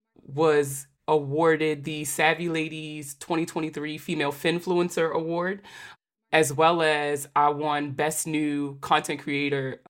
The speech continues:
Video Content for my TikTok platform from the Plutus Foundation. So it was a really, really big year for me on social, but it was also a really low year too.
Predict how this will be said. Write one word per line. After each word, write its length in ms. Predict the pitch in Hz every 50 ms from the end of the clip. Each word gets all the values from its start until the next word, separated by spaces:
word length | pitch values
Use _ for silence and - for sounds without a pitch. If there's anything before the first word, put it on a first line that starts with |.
| _ _ _ _ _ -
Video 480 | 139 143 190 214 220 214 180 156 147
Content 600 | 151 - 160 143 139 143 143 - 147 139 135 - - _ _
for 140 | - 170
my 120 | 143 135 135
TikTok 460 | 139 - 180 180 - - 113 110 -
platform 460 | - 127 - - - 156 143 135 135
from 220 | 139 - 151 139 127
the 80 | 120
Plutus 300 | - - 202 156 147 143
Foundation. 540 | - 113 104 104 113 - - - - - - _ - - - - - - - - -
So 260 | - - - 208 196 190
it 20 |
was 140 | 185 180 180
a 60 | 175
really, 400 | 180 185 233 302 320 311 294 269
really 300 | 240 277 294 302 277 247
big 280 | 202 196 214 233 220 196
year 200 | 214 233 208 202
for 160 | 202 - 196
me 120 | 196 180
on 140 | 170 165 156
social, 580 | - 185 196 196 196 - 156 147 147 147 - - - - - - _ _ _ _ _ -
but 80 | 180
it 40 | 175
was 100 | 180 180
also 280 | 180 190 190 - 175 170
a 80 | 170
really 220 | 160 165 160 160 156
low 460 | 151 151 160 165 175 185 180 165 156
year 320 | 143 131 143 139 127 127
too. 440 | 131 - - 151 117 - - 196